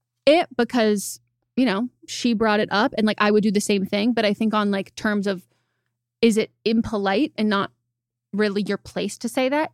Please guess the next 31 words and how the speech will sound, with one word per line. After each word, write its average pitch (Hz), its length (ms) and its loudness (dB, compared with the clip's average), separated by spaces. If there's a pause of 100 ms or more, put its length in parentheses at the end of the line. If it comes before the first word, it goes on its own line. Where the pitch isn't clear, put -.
Yes. 202 640 -4 (460)
But 220 100 2
again, 202 340 -2 (200)
there 214 180 0
are 202 60 -2
times 208 320 -2
that 196 180 -6
I 196 140 -2
will 196 260 -6 (680)
do, 196 180 -2
say 190 200 -6
things 185 240 -6
that 196 100 -6
I 196 80 -4
think 190 160 -6
are 190 120 -4
impolite 185 520 -4
because 190 260 -6
it's, - 140 -10
like, - 260 -8
more 196 200 -2
important 190 380 -6
to 202 60 -6
me 196 180 -4
to 190 100 -12
say 190 260 -2
it - 160 -4
than 185 220 -2
to - 120 -6
be 185 360 -6
polite. 185 380 -4